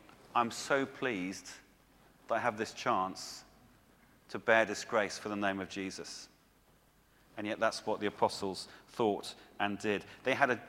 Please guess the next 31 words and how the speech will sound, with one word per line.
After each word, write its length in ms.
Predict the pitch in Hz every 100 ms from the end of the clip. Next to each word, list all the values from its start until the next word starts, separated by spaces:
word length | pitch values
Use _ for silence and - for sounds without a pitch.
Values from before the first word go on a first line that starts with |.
| - -
they 80 | 139
had 160 | 135
a 60 | 131
joy 480 | - 156 135 95 85 - - - - _ _ _ _ _ -
that 160 | 120
said, 380 | - 147 110 110 - - - - -
uh, 40 | - - - - 156
"We, 220 | 160 147 -
we 140 | 135 151
are, 220 | 139 120 - - - 131
we 100 | 151
belong 360 | 143 139 135
to 120 | - 110
Jesus 440 | 120 110 110 -
Christ. 560 | - 104 82 - - - - - - - - - -
And 100 | 113
if 60 |
that 200 | 104 135
means 300 | 123 120 113
that 100 | -
we 140 | 110 107
get 200 | 104 95
vilified 800 | 107 131 127 - 123 117 120 117 - - -
and 80 | 107
we 80 | 107
get 240 | 92 95
persecuted 800 | - 139 131 127 - 123 120 120
and 200 | 98 101
we 80 | 101
get 340 | 92 101 - -
beaten, 520 | 120 - 110 107